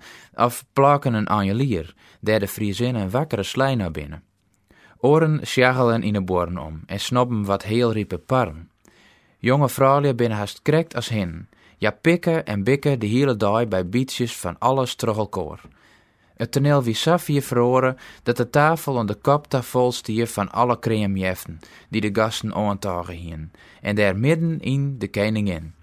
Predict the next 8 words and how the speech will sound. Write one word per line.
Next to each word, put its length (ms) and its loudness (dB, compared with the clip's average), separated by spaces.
Een 220 -6
oeriebele 800 2
grutte 320 2
koperen 580 0
koffiekanne 720 0
met 220 -4
treie 320 2
kraan, 560 -2